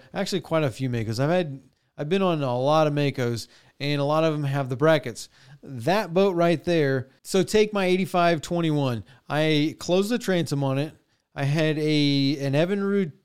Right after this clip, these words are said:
two fifty Ocean Pro. I had a platform bracket. That boat would run in the forties, and if I trimmed the engine a certain way or I ran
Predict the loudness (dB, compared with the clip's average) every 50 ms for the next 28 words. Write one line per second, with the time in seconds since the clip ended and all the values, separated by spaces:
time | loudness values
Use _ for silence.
0 | _ _ -4 -4 -4 -4 -2 0 0 0 0 0 -4 -2 -2 0 2 2 0 0
1 | -2 -6 -6 -6 -2 0 0 2 2 0 0 -2 -6 -12 -20 -20 -20 -20 _ _
2 | _ _ 0 2 2 2 0 -2 -4 -2 0 0 0 -2 -4 -2 -2 -2 -2 0
3 | 0 2 2 2 0 -2 -8 -14 -14 _ _ _ _ _ _ _ _ _ _ _
4 | _ _ _ -6 -2 0 0 0 2 2 4 4 4 4 4 2 2 2 2 2
5 | 2 2 0 0 -2 -2 0 2 2 2 2 2 0 -2 -2 -4 -8 -10 _ _
6 | _ _ _ _ -8 -4 -2 0 0 0 0 0 -2 -2 -6 -8 -8 -12 _ _
7 | _ _ _ -6 0 2 2 2 2 0 0 0 0 2 2 0 0 0 0 -2
8 | -2 -2 -2 -2 0 0 0 0 0 -2 -2 0 0 2 2 2 0 -2 -4 -8
9 | -14 -20 -20 _ _ _ -4 0 2 2 4 4 4 2 0 -2 -6 -4 -2 0
10 | 0 0 0 -2 -2 0 0 0 0 0 0 0 -2 -4 -6